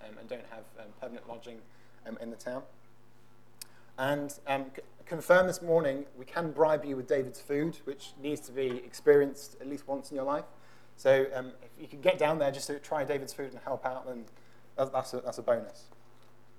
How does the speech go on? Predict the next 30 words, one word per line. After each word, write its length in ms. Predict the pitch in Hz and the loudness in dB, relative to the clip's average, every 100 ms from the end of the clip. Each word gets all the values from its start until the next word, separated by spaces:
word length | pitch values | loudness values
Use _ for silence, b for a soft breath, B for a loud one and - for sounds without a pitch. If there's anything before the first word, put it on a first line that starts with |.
| - - - - - B B B B | -20 -20 -20 -18 -18 B B B B
Um, 160 | 143 151 | 6 6
and 100 | 147 | 6
you 80 | 160 | 4
never 200 | 170 175 | 6 6
know, 100 | 160 | 8
if 260 | 156 160 147 | 8 6 0
you 80 | 147 | 6
help 220 | 143 143 | 6 6
out, 180 | 147 139 | 0 0
you 60 | |
might 200 | 147 151 | -2 -2
even 220 | 143 139 | -4 -6
meet 220 | 139 127 139 | -4 -4 -2
an 60 | |
angel, 440 | 165 190 139 190 - - | 0 2 4 2 -2 -6
'cause, 180 | 135 131 | -4 2
um, 160 | 139 | 2
it 120 | 135 127 | 2 4
says 200 | 160 147 | 4 4
in 60 | |
Hebrews 400 | 131 165 151 160 | 0 -2 0 0
thirteen, 480 | - 139 - 120 123 B B B | 4 4 4 -6 -8 B B B
"Do 60 | - | 4
not 220 | 165 180 | 6 6
forget 280 | 160 175 175 | 8 8 8
to 80 | 135 | 2
show 160 | 160 | 4
hospitality 600 | 147 165 - 151 147 139 | 6 4 2 -2 -4 -4
to 100 | 127 | -10
strangers, 640 | 123 - 143 131 110 104 | -6 0 2 0 -6 -14